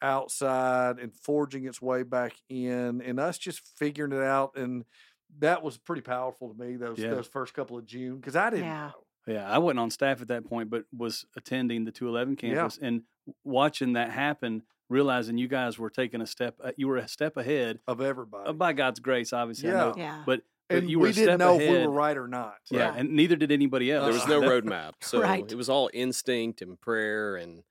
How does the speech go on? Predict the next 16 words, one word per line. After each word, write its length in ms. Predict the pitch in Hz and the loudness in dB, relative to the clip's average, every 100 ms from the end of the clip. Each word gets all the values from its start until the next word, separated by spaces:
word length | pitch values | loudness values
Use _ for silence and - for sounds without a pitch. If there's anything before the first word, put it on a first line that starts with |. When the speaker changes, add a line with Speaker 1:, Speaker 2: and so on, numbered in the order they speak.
| _ _ 139 | _ _ -8
Speaker 1:
And 120 | 131 | -6
it 20 | |
was 140 | 135 87 | -4 -2
Speaker 4:
our 40 | |
Speaker 1:
just 120 | 82 | 2
like 140 | 127 131 | 4 4
Speaker 4:
elders 600 | 131 120 117 113 110 - | 4 2 2 0 -4 -8
and 240 | 90 90 | -12 -12
so 120 | - 135 | -8 -6
many 160 | 117 | -6
people 300 | 101 117 113 | -6 -8 -10
just 160 | 98 - | -12 -8
wise 280 | 98 98 - | -6 -6 -8
counsel, 460 | 107 98 95 92 92 | -8 -10 -10 -16 -16
just 180 | 92 | -16
going, 260 | 95 92 90 | -14 -12 -14